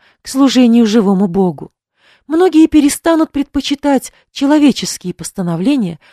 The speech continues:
и бесстрашно перейдут на сторону Бога и Его закона. Многое зависит от постоянной деятельности истинных и верных детей Божьих, и поэтому сатана прикладывает все усилия,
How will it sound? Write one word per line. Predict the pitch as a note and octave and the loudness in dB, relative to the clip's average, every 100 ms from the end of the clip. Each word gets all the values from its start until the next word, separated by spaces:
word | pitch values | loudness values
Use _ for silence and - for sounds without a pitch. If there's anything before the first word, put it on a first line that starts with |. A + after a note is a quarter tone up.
| _ - | _ -4
и | E4+ | 0
бесстрашно | D#4 - E4 F#4 - - | 0 0 -2 -2 -2 -4
перейдут | C4 C4 D4+ D4+ | -2 0 0 -2
на | C4+ | -8
сторону | - D4+ C#4+ C#4 C#4 | -6 -4 -2 -2 -4
Бога | G3+ G3+ E3+ D3+ D#3 - | -2 -2 -2 -8 -18 -10
и | |
Его | F#3+ F3+ D#3+ E3 | -6 -6 -6 -6
закона. | G3 _ F#3 E3 D#3 _ _ _ _ _ _ _ _ | -8 _ -14 -12 -16 _ _ _ _ _ _ _ _
Многое | C#4+ F#4 E4 E4+ | -2 0 4 4
зависит | C4 C4+ D#4 E4+ D#4+ | 4 2 2 0 0
от | C4+ - | -2 -2
постоянной | C4+ - C#4 D4+ C#4 A3+ | -8 -2 0 2 2 0
деятельности | E3 C4+ D#4 D4 C4 B3+ - G#3+ G#3+ _ _ | 0 2 2 0 -4 -4 -6 -8 -8 _ _
истинных | D4 F4 - D#4+ C#4 C4 B3+ | -4 -4 -2 -2 -2 0 -2
и | |
верных | F#3 G#3 G3+ G#3+ E3 | 2 0 0 -2 -2
детей | F#3 - G#3 | -10 -6 -6
Божьих, | F#3 F#3+ F3+ - E3 - _ _ _ - | -4 -2 -4 -6 -16 -20 _ _ _ -12
и | B3 | -2
поэтому | E4+ F#4 E4 D4+ | 0 2 2 0
сатана | - C#4 C#4 E4 | -2 -2 0 -2
прикладывает | - C4+ B3 C#4+ B3+ B3 B3 | -4 -8 -2 0 0 0 0
все | - - B3 | -2 -4 0
усилия, | F#3 - - D4+ G#3 E3 | 0 -4 -2 -2 -2 -10